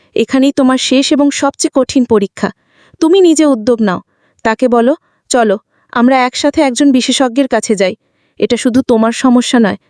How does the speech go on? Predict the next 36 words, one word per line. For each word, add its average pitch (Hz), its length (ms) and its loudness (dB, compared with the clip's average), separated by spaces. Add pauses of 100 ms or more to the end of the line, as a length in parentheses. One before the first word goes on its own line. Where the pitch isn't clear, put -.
(280)
এটা - 280 -2
আমাদের 233 360 0
সমস্যা। 196 520 -2 (420)
আমরা 254 240 2 (120)
একসাথে 277 500 -2
এর 269 60 2
সমাধান 214 480 0
করব।" 190 320 -2 (540)
যখন 277 320 0
তুমি 359 220 2
বলবে, 320 380 2
"আমাদের 269 340 2
সমস্যা", 311 520 0 (480)
তখন 320 260 0
দেখবে 339 220 0
তার 277 240 -2
ভেতরের 294 360 2
ভয় 254 300 0
আর 294 100 2
লজ্জা 277 360 0
অর্ধেক 262 340 -2
কমে 285 240 2
গেছে। 208 320 -4 (540)
সে - 180 0
ভরসা 226 380 -2
পাবে 240 260 -2
যে 285 140 2
এই 262 60 4
লড়াইয়ে 226 400 2
সে 269 140 -2
একা 240 260 0
নয়, 220 200 0 (440)
তুমি 262 240 4
তার 277 140 0
সাথে 240 400 -2
আছো। 208 260 -4